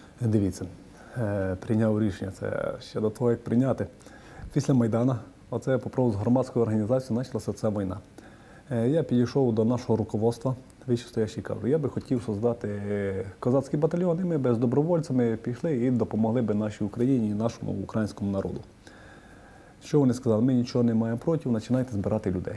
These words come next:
Все, ми по інтернету, там у нас, е, є сторінка, е, на сайті. Е,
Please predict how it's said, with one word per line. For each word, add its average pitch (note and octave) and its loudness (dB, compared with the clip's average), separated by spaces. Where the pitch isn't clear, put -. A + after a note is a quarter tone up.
Все, - -2
ми G2+ -2
по G#2 -2
інтернету, D3+ -2
там A2+ 0
у G#2 0
нас, G2 -4
е, G2 0
є G2 -2
сторінка, D3+ -2
е, A#2 4
на B2+ 6
сайті. B2+ 2
Е, G#2 4